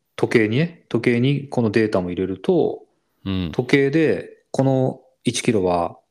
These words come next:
Speaker 1: キロ何分で走ってくださいって、ガイドが出て、
Speaker 2: うん。
Speaker 1: うん。いいペースですよとか、ちょっとペース足りてませんよっていうのが多分、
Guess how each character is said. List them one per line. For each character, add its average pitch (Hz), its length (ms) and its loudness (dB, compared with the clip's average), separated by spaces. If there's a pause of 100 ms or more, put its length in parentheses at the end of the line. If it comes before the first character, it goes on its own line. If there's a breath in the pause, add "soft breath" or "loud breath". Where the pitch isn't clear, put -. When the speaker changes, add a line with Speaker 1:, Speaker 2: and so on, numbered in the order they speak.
(120)
Speaker 1:
キ - 140 0
ロ 113 220 0
何 117 260 -2
分 90 160 -8
で 85 80 -6
走 - 160 -6
っ - 20 -12
て 113 80 -8
く 90 80 -6
だ 87 60 -10
さ - 180 -10
い 78 40 -14
っ - 40 -18 (360)
て、 87 280 -8 (960 soft breath)
ガ 117 160 4
イ 107 40 0
ド 90 100 -2
が - 80 -6
出 85 140 -4
て、 - 440 -10 (460 soft breath)
Speaker 2:
う - 60 -8
ん。 - 140 -10 (920 loud breath)
Speaker 1:
う 110 60 2
ん。 87 240 -2 (360)
い 120 80 4
い 107 80 0
ペ 104 80 0
ー - 20 4
ス - 200 -8
で 87 100 -2
す - 140 -8
よ 92 140 -2
と - 100 -8
か、 - 220 -12 (160)
ち - 80 -2
ょ - 20 -2
っ - 20 -4
と 101 80 -2
ペ - 140 2
ー 92 40 -2
ス - 120 -6
足 92 80 0
り 85 60 -4
て - 80 -8
ま 90 100 -6
せ - 140 -8
ん 87 60 -12
よ 82 140 -12
っ 80 40 -16
て - 100 -16
い 87 40 -12
う - 20 -12
の 87 60 -12
が 85 60 -10
多 95 100 -4
分、 85 280 -14